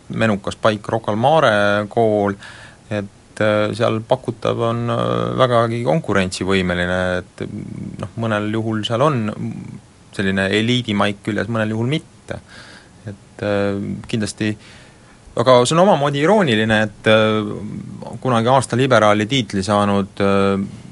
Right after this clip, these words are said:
Jürgen Ligi, äh, tegeleb siis nüüd sellise, äh, on saanud just erahariduse inimeste silmis sellise maapealse teemoni, äh, kehastuseks. Et, äh, võib-olla see on natuke üllatus talle, aga, aga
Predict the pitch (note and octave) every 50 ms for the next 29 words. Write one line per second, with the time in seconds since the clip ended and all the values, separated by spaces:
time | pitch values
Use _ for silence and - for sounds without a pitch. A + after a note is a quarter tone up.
0 | - - G2 G2+ G2 F#2 F#2+ A2+ C3 C#3+ B2+ G#2 G#2 G2+ A2 A#2+ D3+ E3+ E3+ -
1 | F#2+ F2 F2 E2 F#2+ F#2+ F#2 F#2 F#2 F#2 F#2+ F#2 F#2+ G#2+ G#2 G2 F#2+ F#2 F#2 F#2
2 | - - G2 F#2 G2+ G2 G2 G2 - G#2+ G2+ F#2+ F#2+ F#2+ G2 F#2+ F#2 F#2 - -
3 | - - - - - - - - F#2+ F#2 F#2+ F#2 F#2 F#2 F2+ F2+ F2+ F#2+ F#2 F#2
4 | F#2 F#2 F#2+ - - - A2+ A2 G2 A#2+ A#2 A2 G2+ G2 G#2 - - - G2+ A#2+
5 | B2+ B2 G2+ F#2 G2 G#2 G#2+ G2+ F#2+ F2 F#2+ F#2+ - G2+ G2 G2+ A2+ A#2 G#2+ G2
6 | F#2+ F#2+ F#2+ - G2+ F#2+ G#2+ A2+ G#2 G2 F#2+ F#2+ - - G#2 G2 G2 G2 G#2 F#2+
7 | F#2+ F#2+ G2 F#2+ F#2+ F#2+ F#2+ F#2 F#2 F#2+ G2+ G#2+ A#2 A2 F#2 F#2+ F#2 F#2 F#2+ G2
8 | G2+ F#2 - A#2 A#2 G#2 F2+ F2 F2 F#2 F#2 G2 G2+ G2 G2 G2 G2 G2 G2 G2
9 | G2+ G#2+ G#2 - D#3 C3+ G2+ - - - F#2+ F2+ F2 E2+ - - - - - -
10 | - - - - - - - - - - - - - G2+ G2+ G2 G2 - - -
11 | - G2+ G2 G2 G2 G2 G2 G2 G2 G2 G2+ G2+ G2+ G#2 G#2 G#2 G2+ G2 G2+ G2
12 | G2+ G2 G#2 G#2 G2+ G#2 G#2+ - - G2 - - A#2+ C#3 C#3+ G#2 F2+ - - -
13 | - - F#2+ F2+ F2+ F2 E2+ E2+ E2+ E2+ E2 F2 F2+ F#2 F2 F2 F2+ F2+ - -
14 | - - - - - - - - - - G2 F#2+ F#2+ F#2+ F#2+ F#2+ F#2